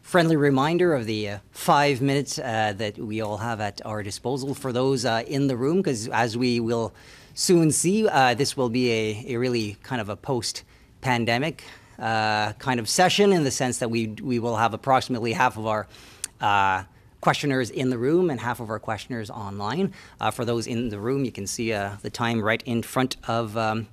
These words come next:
your noses. Uh, so thank you for that. Uh, the first questioner will be Senator Mobina Jaffer, who is the chair of the Senate Legal and Constitutional Affairs Committee, uh, joining us, uh, online, virtually.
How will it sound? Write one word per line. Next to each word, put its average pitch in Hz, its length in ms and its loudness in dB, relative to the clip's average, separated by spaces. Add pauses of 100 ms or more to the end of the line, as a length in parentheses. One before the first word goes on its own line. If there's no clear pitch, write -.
(100)
your 123 360 -4
noses. 139 480 2 (400)
Uh, 120 440 6
so 123 460 4
thank 143 260 4
you 143 40 2
for 139 120 4
that. 117 180 4 (300)
Uh, 131 180 6
the 139 140 0
first - 480 4
questioner 147 500 2
will 143 160 4
be 135 240 4
Senator 147 600 2
Mobina 123 500 2
Jaffer, 165 540 4
who 123 160 2
is 107 80 2
the 110 100 0
chair 135 380 4
of 107 240 -2
the 110 180 -2
Senate 120 400 0
Legal 113 320 0
and 104 180 -6
Constitutional 110 640 -4
Affairs 107 460 -4 (300)
Committee, 175 520 4
uh, 104 280 -4
joining 113 340 -6
us, - 300 -4
uh, 127 320 -8 (100)
online, 131 480 -4 (100)
virtually. 113 380 -10